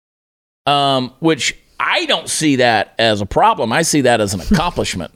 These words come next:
Speaker 1: Like,
Speaker 2: Well
Speaker 1: I wanna
Speaker 2: done.
Speaker 1: call his C P A and get his team on my stuff. It is my goal every year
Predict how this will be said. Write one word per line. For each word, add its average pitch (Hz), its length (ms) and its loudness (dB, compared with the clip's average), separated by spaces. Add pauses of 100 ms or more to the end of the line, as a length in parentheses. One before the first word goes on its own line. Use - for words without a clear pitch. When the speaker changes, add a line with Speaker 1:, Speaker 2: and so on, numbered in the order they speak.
(100)
Speaker 1:
Like, 113 300 2
Speaker 2:
Well 233 140 2
Speaker 1:
I 147 140 -2
wanna 185 220 0
Speaker 2:
done. 156 80 -6
Speaker 1:
call 160 260 2
his 131 200 0
C 151 240 0
P 123 240 2
A 143 280 0
and 104 100 -4
get 117 120 0
his 147 160 2
team 127 300 -2
on 107 160 -2
my 135 160 2
stuff. 110 280 0 (840)
It 269 220 -2
is 220 320 0
my 165 220 0
goal 135 420 4
every 90 200 -2
year 73 280 -10